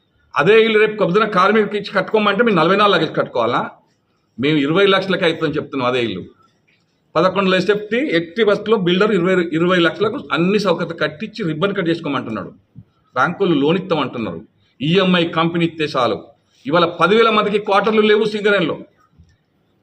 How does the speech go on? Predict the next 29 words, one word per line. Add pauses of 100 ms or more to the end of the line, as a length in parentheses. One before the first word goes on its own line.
(120)
మీరు (420)
బాగా
గొప్పలు
చెప్తున్నారు
కదా. (760)
సింగరేణి
కార్మికులు
ముప్పై
తొమ్మిది
వేల
అంటే (400)
ఇరవై,
ఇరవై
రెండు
వేల
మంది
కూడా
కం-,
క్వార్టర్లలో
లేరు. (720)
దాదాపు (480)
పదివేల
మంది
క్వార్టర్
లేకుంటుంటే
వాళ్ళ
కంపెనీ
హెచ్ఆర్
ఇస్తలేదా?